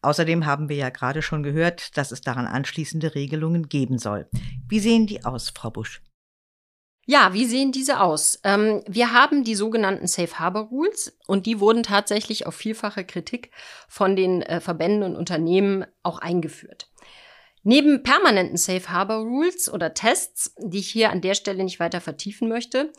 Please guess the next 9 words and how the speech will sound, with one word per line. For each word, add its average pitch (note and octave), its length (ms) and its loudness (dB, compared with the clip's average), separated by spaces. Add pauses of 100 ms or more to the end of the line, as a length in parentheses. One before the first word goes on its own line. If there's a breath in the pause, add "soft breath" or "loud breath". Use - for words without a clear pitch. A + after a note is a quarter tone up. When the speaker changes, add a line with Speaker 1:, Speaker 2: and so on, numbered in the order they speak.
(280 soft breath)
Speaker 2:
spielen A#3 400 0
diese F#3+ 240 -2
sogenannten G3 560 0
Transitional F3+ 580 2
Safe E3+ 260 -6
Harbor E3 300 -2
Tests, C#4+ 380 -2
also D3+ 180 -8
die - 140 -18